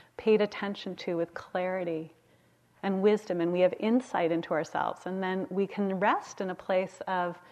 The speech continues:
clarity, of joy, of ease, of non-attachment, of awareness. And then we go into the next thing, and that's sort of the process that happens. And then we come out of that, and then a new thing happens. And, you know, I hear stories. Someone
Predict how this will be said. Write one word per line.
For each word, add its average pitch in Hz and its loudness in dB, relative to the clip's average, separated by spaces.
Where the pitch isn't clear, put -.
clarity, 247 0
of 170 -4
joy, 214 0
of 165 -2
ease, 208 -2
of 202 0
non-attachment, 208 -4
of 202 0
awareness. 190 0
And 233 4
then 240 8
we 262 6
go 254 6
into 269 6
the 302 6
next 349 2
thing, - -4
and 202 -2
that's 208 -4
sort 262 2
of 262 4
the 262 6
process - -4
that 190 -2
happens. - -6
And 190 -2
then 190 -4
we 208 0
come 254 2
out 320 4
of 302 4
that, - 4
and 202 -2
then 226 2
a 247 2
new 302 6
thing 185 0
happens. 160 -4
And, 196 0
you 277 6
know, 262 6
I 262 6
hear 285 6
stories. 285 4
Someone 220 -4